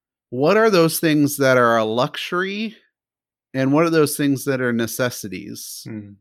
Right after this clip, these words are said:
Speaker 1: That's the first question. The second question is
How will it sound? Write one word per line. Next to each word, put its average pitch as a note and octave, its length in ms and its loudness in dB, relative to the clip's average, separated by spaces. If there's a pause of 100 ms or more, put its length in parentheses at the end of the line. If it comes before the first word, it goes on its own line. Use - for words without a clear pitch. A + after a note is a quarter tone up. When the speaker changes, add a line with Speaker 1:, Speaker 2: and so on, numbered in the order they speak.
Speaker 1:
That's B2+ 200 -4
the E3 80 -2
first - 480 -4
question. A2+ 460 -4
The B2+ 80 -4
second C4 420 -4
question A#2+ 500 -2
is A2 600 -4